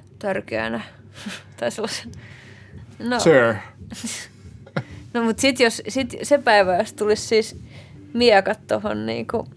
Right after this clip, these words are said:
Speaker 2: <laughs>
Speaker 1: olkapäille, niin sit mä olisin ky-, kyllä sit nousis hattu. Tai et ennen sit, siis sitä ennen, niin mä oon erittäin kaikkien nöyrä palvelija vaan.
Speaker 2: Joskus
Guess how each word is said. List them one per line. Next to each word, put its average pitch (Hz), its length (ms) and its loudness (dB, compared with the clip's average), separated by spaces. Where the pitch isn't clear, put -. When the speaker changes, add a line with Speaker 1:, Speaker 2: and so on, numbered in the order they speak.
Speaker 2:
<laughs> - 520 -10
Speaker 1:
olkapäille, 208 960 4
niin 220 160 -2
sit 214 200 -4
mä 202 140 0
olisin 214 260 0
ky-, 220 340 -4
kyllä 220 160 -4
sit 226 160 -8
nousis 220 340 -6
hattu. 220 460 -4
Tai 233 180 0
et - 60 -8
ennen 220 360 0
sit, 208 240 -4
siis 240 220 -8
sitä 277 260 2
ennen, 180 300 -2
niin 185 140 -8
mä 190 180 -4
oon 196 120 -6
erittäin 202 600 -6
kaikkien 202 480 -4
nöyrä 202 300 0
palvelija 208 600 -2
vaan. 233 160 -6
Speaker 2:
Joskus 123 420 -2